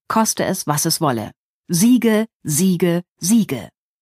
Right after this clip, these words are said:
In der Highschool hingegen wurde ich zum Gespött der ganzen Klasse. Man nannte mich charmant Hasi, da meine Schneidezähne an die des Langohrs erinnerten.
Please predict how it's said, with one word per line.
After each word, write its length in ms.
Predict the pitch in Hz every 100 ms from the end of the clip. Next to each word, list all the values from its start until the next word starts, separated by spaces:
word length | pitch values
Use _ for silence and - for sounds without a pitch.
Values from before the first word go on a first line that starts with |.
| _ _ _ _ _ _ _ _ _ _ _ _ _ _ -
In 160 | 269
der 180 | 277 277
Highschool 400 | 285 330 - 277
hingegen 460 | 254 240 226 214 190
wurde 180 | 190 156
ich 140 | 160
zum 160 | 170 147
Gespött 420 | 139 - 185 -
der 100 | 147
ganzen 360 | 147 131 131
Klasse. 420 | - 113 - - - - _ _
Man 180 | 240 247
nannte 240 | 233 226 220
mich 160 | 208
charmant 500 | - 208 196 196 -
Hasi, 520 | 220 196 175 151 143 143 - - _
da 120 | - 170
meine 220 | 170 170
Schneidezähne 760 | - 190 190 175 - 170 151 120
an 160 | 147
die 160 | 147 160
des 180 | 139 -
Langohrs 440 | 143 143 90 98
erinnerten. 640 | - 104 104 104 78 98